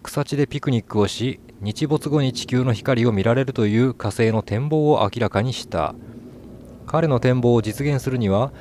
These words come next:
火星を地球と同じ環境にしなくてはならない。これは今まで人類が直面してきた技術的問題の中で最も困難なものである。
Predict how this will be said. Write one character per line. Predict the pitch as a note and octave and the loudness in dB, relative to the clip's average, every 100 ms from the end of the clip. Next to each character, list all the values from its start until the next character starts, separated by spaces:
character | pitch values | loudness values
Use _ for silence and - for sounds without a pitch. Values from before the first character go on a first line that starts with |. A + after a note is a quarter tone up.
| - - - - - | -18 -18 -18 -18 -4
火 | B2+ | -2
星 | - D3 | 4 4
を | D3 D#3 | 4 2
地 | - B2 | -2 -4
球 | D3 C#3+ | -2 2
と | E3 | 2
同 | G#2+ A#2+ | 4 4
じ | A#2+ | 2
環 | - D#3+ E3 | 0 0 2
境 | E3 D#3+ | 2 2
に | D#3 | 2
し | D3 | 0
な | C#3+ | 0
く | |
て | - | 2
は | D3 A2 | 2 4
な | |
ら | G#2 | 4
な | F#2+ E2 | 4 2
い。 | - - - - - - - - - - - - | -2 -10 -20 -20 -20 -20 -20 -20 -20 -20 -18 -4
こ | - | 0
れ | B2+ | 4
は | C3 D3 | 4 4
今 | A#2+ D3+ | 2 2
ま | B2+ | 4
で | A2 | 2
人 | A2+ E3 | 0 2
類 | C#3+ A#2+ | 2 2
が | |
直 | A#2 A#2+ B2+ | 0 0 0
面 | B2 | 2
し | - | 0
て | A#2+ | -2
き | |
た | - A2 | -2 -2
技 | F#2+ | -2
術 | A2+ D3+ | -2 -2
的 | - C#3+ C#3 | -4 -4 -2
問 | C#3 C3+ | -2 0
題 | C3 | 0
の | C3 | 0
中 | A#2+ A2+ | 0 2
で | A2 | 0
最 | F2+ G2+ A#2+ - D#3+ | 0 -2 -2 -2 0
も | D3+ | 0
困 | - B2+ A#2+ | 0 0 2
難 | A#2 A#2+ | 2 2
な | C#3 | 2
も | B2 | 2
の | A#2+ | 2
で | A2+ B2 | 2 4
あ | G2 | 2
る。 | F2 | 0